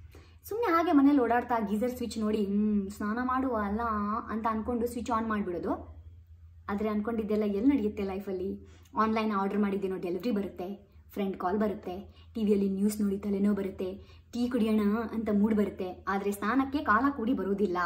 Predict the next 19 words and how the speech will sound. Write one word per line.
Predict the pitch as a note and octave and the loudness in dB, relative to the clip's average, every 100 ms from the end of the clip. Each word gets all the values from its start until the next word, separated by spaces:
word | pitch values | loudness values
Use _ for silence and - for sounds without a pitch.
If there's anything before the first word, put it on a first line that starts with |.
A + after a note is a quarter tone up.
| E3 - - - - - - - - - - - - | -2 -6 -14 -18 -20 -20 -20 -20 -20 -20 -18 -2 2
ಅದೇನೋ | E4 G#4 B4 | 4 2 0
ನಮ್ | G4 | 0
ಪುಣ್ಯಕ್ಕೆ | F4 F4 F#4+ | 0 0 0
ಹಗ್ಲು | F4 C4 G#3 D#4 | 0 2 2 2
ರಾತ್ರಿ | G#3+ - D#4 | 2 2 2
ಎಲ್ಲ | D4+ C4 C4+ A#3 - | 2 4 4 4 2
automatic | F#3+ D4 D4 D4+ D4 | 2 6 6 4 4
ಆಗಿ | C#4 | 4
ಆಗ್ತಾ | G3 - | 2 0
ಇದೆ. | G3+ F3 - - - | -4 -4 -8 -14 -8
ಸೂರ್ಯನ | B3+ C#4 D4 C#4 C4+ A#3+ | 2 4 6 6 4 2
on | C4 B3+ | 2 0
off | A3 | 2
ಮಾಡೋ | A3+ | 0
switch | A3 - B3 A#3+ | 0 -4 -4 -2
ಏನಾದ್ರೂ | A3+ A3 G3+ | -2 0 0
ದೇವ್ರು | G3 G3 G3 | 2 2 0
ನಮಗ್ | F#3 G3+ C#4+ F4 | 0 4 4 4
ಕೊಟ್ಟಿದ್ರೆ | C#4 C4+ B3 G#3+ G#3 G3 G3+ - - | 2 2 0 0 0 0 -2 -8 -14